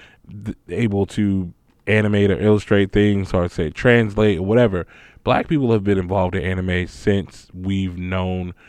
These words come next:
that anime was a fucking thing. Like, <laughs> I understand that you may think that we are excluded from this because, "Oh, this is Asia. This is, this is something that you,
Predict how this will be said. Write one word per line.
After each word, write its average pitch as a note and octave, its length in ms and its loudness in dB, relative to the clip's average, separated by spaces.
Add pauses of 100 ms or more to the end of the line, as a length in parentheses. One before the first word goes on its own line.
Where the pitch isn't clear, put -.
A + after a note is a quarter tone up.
(180)
that - 200 -6
anime F#2+ 320 -2
was D#2+ 80 -8
a - 60 -14
fucking F#2 480 -2
thing. C#2 340 -8 (120)
Like, D2+ 440 -8 (520)
<laughs> - 260 -16
I B2 320 4
understand G2 880 0
that E2 280 -2
you G2+ 220 -2
may F#2+ 440 0 (640)
think F3+ 460 -2 (340)
that F#2+ 200 -2
we G#2 240 0
are F#2 140 0 (120)
excluded A2+ 880 2
from G2+ 320 0
this G2 240 -2
because, F#2 400 0
"Oh, A#2+ 300 2
this G2+ 260 -4
is G#2+ 220 -4
Asia. F3 560 -2 (400)
This A#2+ 260 2
is, B2+ 260 -2
this B2 220 -4
is D#3 120 -6
something G2+ 280 -2
that G#2+ 220 -6
you, A#2+ 580 0